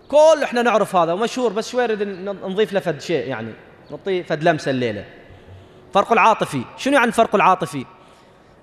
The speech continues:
المرأة عندها عاطفة وعندها فوق ال-، مع العاطفة عقل فطن. خاف واحد يظن أنه عاطفة يعني من دون عقل، لا، لا، لا، أكو فد طريفة لازم نلتفت لها.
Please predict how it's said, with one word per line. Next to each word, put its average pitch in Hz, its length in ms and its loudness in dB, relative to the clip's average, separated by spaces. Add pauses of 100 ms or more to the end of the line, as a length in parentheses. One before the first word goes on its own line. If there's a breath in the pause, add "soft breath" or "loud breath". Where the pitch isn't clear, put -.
(120)
المرأة 262 580 2
عندها 247 440 2
عاطفة 208 640 2 (120)
وعندها 220 600 2
فوق 269 340 -4
ال-، - 140 -2 (220)
مع 190 400 -2
العاطفة 247 500 0
عقل 254 440 0
فطن. 220 400 2 (880)
خاف 190 220 0
واحد 190 240 0
يظن 185 240 -2
أنه 170 300 -2
عاطفة 196 400 0
يعني 175 220 -2
من 170 140 -8
دون 202 160 -2
عقل، 208 300 -4
لا، 226 140 2
لا، 214 160 -4 (320)
لا، 170 180 -2 (600)
أكو 165 300 0
فد 151 380 0
طريفة 214 480 4
لازم 196 280 4
نلتفت 190 400 0
لها. 160 260 0